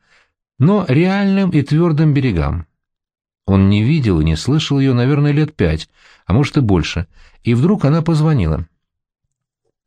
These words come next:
"Ты прости, что беспокою, да ещё ночью. Ты уж потом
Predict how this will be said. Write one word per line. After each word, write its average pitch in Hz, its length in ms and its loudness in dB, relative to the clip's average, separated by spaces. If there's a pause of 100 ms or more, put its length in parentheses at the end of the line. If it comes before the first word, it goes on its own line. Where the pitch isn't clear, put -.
(340)
"Ты 139 220 2
прости, 151 420 -2
что 139 220 -2
беспокою, 151 640 0
да 95 100 0
ещё 117 240 0
ночью. 78 500 -2 (840)
Ты 160 100 0
уж 170 120 0
потом 165 460 -2